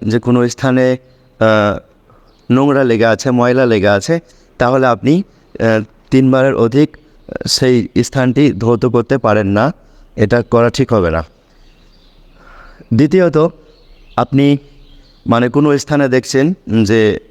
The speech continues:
ময়লা লেগে আছে, এই বিশেষ করে অজুর অঙ্গ প্রত্যঙ্গে, আর আপনি অজু করতে করতে আপনার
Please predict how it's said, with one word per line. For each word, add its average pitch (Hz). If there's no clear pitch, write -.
ময়লা 131
লেগে 120
আছে, 110
এই 110
বিশেষ 113
করে 139
অজুর 127
অঙ্গ 123
প্রত্যঙ্গে, 113
আর 107
আপনি 117
অজু 113
করতে 127
করতে 120
আপনার 110